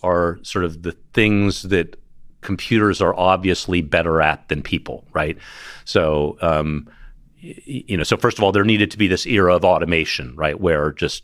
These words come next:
you know, financial exchanges became largely electronic, which then enabled the possibility of, you know, trading becoming more algorithmic, because once, you know, the, the exchanges are electronic,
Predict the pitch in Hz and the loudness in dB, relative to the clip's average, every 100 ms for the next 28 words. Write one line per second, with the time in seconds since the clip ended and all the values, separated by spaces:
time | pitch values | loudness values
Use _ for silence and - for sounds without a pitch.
0 | - 78 76 - 82 80 80 80 78 - | -6 -4 -4 -2 0 0 -2 -4 -8 -8
1 | - 80 76 71 76 - 85 78 82 78 | -6 -6 -6 -8 -10 -6 -6 -4 0 0
2 | 76 80 78 73 71 - 113 107 101 - | 0 -4 -4 -4 -8 -2 2 4 2 -2
3 | - - - - - _ - 92 80 92 | -10 -20 -20 -20 -20 _ -8 -6 -4 0
4 | 87 82 87 85 85 85 82 82 82 90 | 2 2 0 2 2 2 0 -2 -2 -2
5 | 76 - 80 82 82 82 80 82 - 82 | -2 -2 -2 2 2 0 -2 -4 0 2
6 | 80 78 78 - _ _ _ - - 78 | 2 2 -2 -10 _ _ _ -14 -6 -4
7 | 73 71 - - - - 85 82 78 - | -2 -6 -10 -20 -6 0 2 2 0 0
8 | 87 82 82 80 80 76 80 98 101 92 | 0 0 2 2 2 0 2 2 4 2
9 | - 82 78 73 82 78 71 - - - | 0 -2 -2 -4 -4 -4 -4 -8 -10 -8
10 | 82 76 76 76 - 78 82 - - 95 | -4 -2 -4 -6 -8 -10 -10 -10 -2 0
11 | 85 82 87 76 78 - 85 80 - - | 0 0 0 2 0 0 0 2 -2 -6